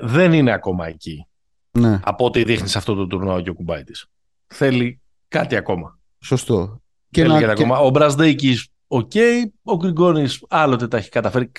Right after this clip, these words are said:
Speaker 1: Δεν κάνει κακό τουρνουά, αλλά δεν έχει βάλει και το μεγάλο σουτ που περιμένανε σε, σε κάποια από αυτά τα τρία μάτς.
Speaker 2: Ναι.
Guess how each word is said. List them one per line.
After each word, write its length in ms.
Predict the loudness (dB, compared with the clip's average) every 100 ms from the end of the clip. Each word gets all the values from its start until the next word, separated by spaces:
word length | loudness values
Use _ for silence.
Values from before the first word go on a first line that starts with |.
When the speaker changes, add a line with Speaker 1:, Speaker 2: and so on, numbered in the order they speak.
| -4
Speaker 1:
Δεν 120 | -2
κάνει 180 | 0 0
κακό 320 | -2 -2 -4
τουρνουά, 340 | -4 -2 0 2
αλλά 380 | 2 0 -2 _ _ _ _ _ _ _ _ _ _ _
δεν 280 | -6 0 0
έχει 120 | 0
βάλει 180 | -2 -2
και 100 | -2
το 120 | -2
μεγάλο 320 | -2 0 -2
σουτ 200 | -4 -10 -16
που 120 | -16 -8
περιμένανε 580 | -6 -4 -2 -4 -6
σε, 160 | -10 -12 -12 -12 -12 -14 -14
σε 180 | -14 -10
κάποια 240 | -6 -6 -6
από 100 | -10
αυτά 200 | -10 -10
τα 140 | -10
τρία 260 | -8 -8 -4
μάτς. 260 | -2 -2
Speaker 2:
Ναι. 140 | -4